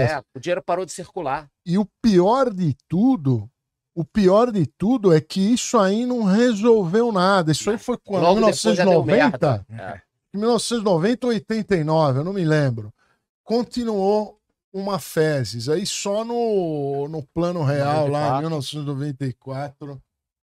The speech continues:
Speaker 2: as U R Vs, lembra das
Speaker 1: Isso,
Speaker 2: U R Vs?
Speaker 1: claro, claro.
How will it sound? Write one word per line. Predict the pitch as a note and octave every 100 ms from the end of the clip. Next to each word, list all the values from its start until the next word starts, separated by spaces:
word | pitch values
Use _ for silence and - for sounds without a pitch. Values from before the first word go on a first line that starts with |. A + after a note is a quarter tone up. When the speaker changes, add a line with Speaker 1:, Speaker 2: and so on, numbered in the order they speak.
| _ _ _ A#2+
Speaker 2:
as | A2 A#2+
U | E3+ F3
R | B2+ D3 A2+
Vs, | G2+ D#3+ D#3 - -
lembra | C3 F3 C3
das | A#2+ A#2 A2+
Speaker 1:
Isso, | G#2+ B2+
Speaker 2:
U | C3
R | A#2+
Vs? | A#2+
Speaker 1:
claro, |
claro. | G2 C3+